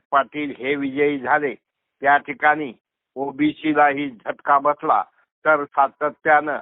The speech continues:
विनायकराव पाटील इधर जाऊ या उधर जाऊ म्हणणाऱ्यालाही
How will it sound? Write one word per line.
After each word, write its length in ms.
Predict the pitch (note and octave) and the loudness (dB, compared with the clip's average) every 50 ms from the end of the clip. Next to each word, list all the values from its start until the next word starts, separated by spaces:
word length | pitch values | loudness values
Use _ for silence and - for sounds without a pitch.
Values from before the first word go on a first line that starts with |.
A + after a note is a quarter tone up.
| - _ _ _ _ _ | -10 _ _ _ _ _
विनायकराव 720 | B2 B2+ C3 C#3+ D3 D3 D3 C#3 - - C3+ C#3+ C#3+ C#3+ C3+ | -12 -8 -2 0 2 2 2 0 -4 -4 0 2 2 2 2
पाटील 500 | - - C#3+ C3+ A#2+ G#2 C#3+ C#3+ C3+ A#2+ - | 0 -2 -2 -4 -2 -6 -10 -10 -10 -12 -12
इधर 360 | D3 C#3+ C#3 C3 C#3+ D3 C#3+ C#3 | -10 -10 -6 -2 -2 -2 -2 -2
जाऊ 380 | B2+ C#3+ C#3+ C#3 C#3+ C#3+ C#3+ | 0 2 2 2 2 0 -4
या 240 | C#3+ C#3 D3 C#3 C3+ | -4 0 2 2 2
उधर 420 | C3+ C3+ B2+ A#2+ A2+ C#3+ D3 C#3 | 2 0 -4 -6 -2 -2 0 0
जाऊ 380 | C#3 C3 C#3 C#3 C3+ C#3+ C3+ A#2+ - _ _ _ _ _ _ | -2 -2 0 0 2 0 0 -4 -10 _ _ _ _ _ _
म्हणणाऱ्यालाही 1040 | A2+ A#2+ C3 C3+ C#3+ C#3+ C#3+ C#3+ C#3 C#3+ C#3+ C#3 C#3 - C3+ C3 B2+ C3 C3+ B2 | -6 -4 -2 -2 0 2 2 4 4 6 4 6 6 4 2 2 0 -4 -8 -8